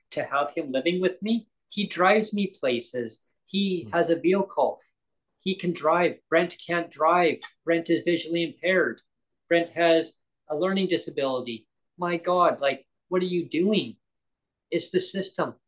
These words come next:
Speaker 1: It's how the system is designed. And that's, I always stuck in my mind, is how the system is designed.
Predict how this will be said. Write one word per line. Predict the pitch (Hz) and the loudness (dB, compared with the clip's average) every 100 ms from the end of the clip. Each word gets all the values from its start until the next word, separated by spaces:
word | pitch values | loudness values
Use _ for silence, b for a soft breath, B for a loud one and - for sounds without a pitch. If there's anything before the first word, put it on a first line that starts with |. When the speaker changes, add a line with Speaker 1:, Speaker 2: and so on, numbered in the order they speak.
| - | -8
Speaker 1:
It's | 165 - | -6 0
how | 156 | 0
the | 117 | 0
system | 110 - 123 - 160 143 | -2 -2 -2 0 -2 -2
is | 151 151 - | -8 -10 -4
designed. | 143 135 139 156 113 110 _ _ _ | -4 -2 -4 -2 -4 -8 _ _ _
And | 170 | -2
that's, | 156 151 - | 0 0 -2
I | 151 135 - | 0 0 4
always | 165 190 185 | 6 6 4
stuck | - 175 - | 0 -2 0
in | 160 | 0
my | 131 131 | 0 -2
mind, | 131 151 151 117 _ _ | -2 -2 -2 -6 _ _
is | - - | -20 -4
how | 147 147 | 0 0
the | 131 | -4
system | - 185 180 - 156 151 | -6 -2 -2 0 -2 -4
is | - - | -12 -12
designed. | 131 113 113 131 143 117 107 | -8 -6 -2 0 0 -2 -6